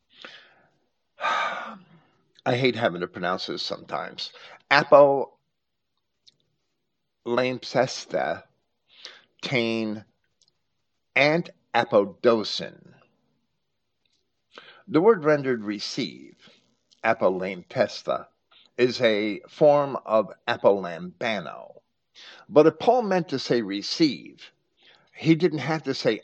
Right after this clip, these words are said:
apolambano. The word lambano by itself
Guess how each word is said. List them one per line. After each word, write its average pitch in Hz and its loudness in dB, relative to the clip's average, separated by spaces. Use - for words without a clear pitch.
apolambano. 98 -2
The 151 8
word 143 6
lambano 143 -2
by 120 0
itself 110 0